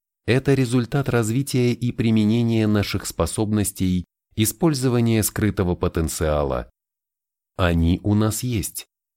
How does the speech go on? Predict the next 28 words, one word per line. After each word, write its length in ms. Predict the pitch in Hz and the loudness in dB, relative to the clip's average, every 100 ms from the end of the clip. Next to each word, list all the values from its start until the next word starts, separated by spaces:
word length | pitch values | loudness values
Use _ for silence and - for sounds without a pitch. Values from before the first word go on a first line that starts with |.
| - | 0
мы 260 | 98 139 | 2 2
ими 380 | 147 92 95 92 - | 0 0 2 2 2
обладаем, 840 | 82 90 82 82 80 76 69 60 _ _ _ _ | 0 0 0 2 0 0 -4 -8 _ _ _ _
потому 340 | - 98 110 127 | -2 0 2 0
что 180 | - 131 | -2 -2
открываем 760 | 127 - 131 135 156 98 87 | 0 0 0 0 2 2 2
их 140 | 87 | 2
в 60 | - | -2
себе. 440 | - 120 98 65 - _ _ _ _ _ _ _ _ _ - | -6 -2 -2 -6 -12 _ _ _ _ _ _ _ _ _ 0
У 140 | 87 | 2
нас 360 | 80 80 87 - | 4 2 0 0
есть 320 | 82 95 - | 0 0 -2
удивительный 720 | 110 90 92 101 113 113 117 | -2 2 2 2 0 0 0
мозг, 360 | 123 107 - - _ _ _ _ | 0 -2 -4 -12 _ _ _ _
самая 500 | - - 98 101 107 | -6 0 4 4 2
сложная 540 | 113 - 143 98 85 87 | 0 0 0 2 2 0
структура 540 | - 107 - 131 127 | 0 -2 0 0 0
в 100 | 117 | 2
известной 420 | 107 104 98 95 | 2 2 0 0
Вселенной. 720 | 90 - 87 80 76 69 64 - _ _ _ _ _ _ _ | -2 0 0 0 0 -4 -6 -12 _ _ _ _ _ _ _
Он 200 | 92 90 | 2 2
в 80 | 85 | 0
течение 680 | - 85 - 92 92 90 90 | -6 -6 0 2 2 2 0
всей 320 | - - 92 | 0 0 2
нашей 380 | 92 92 - 92 | 2 2 0 0
жизни 380 | 76 95 98 107 | 0 0 2 2
непрерывно 720 | 104 101 95 92 101 110 110 | 2 2 2 2 2 2 0
перенастраивается, 1400 | 110 107 104 98 - 110 117 110 110 110 107 - 107 101 | 2 2 4 2 0 -2 0 0 0 0 -2 -2 -2 -2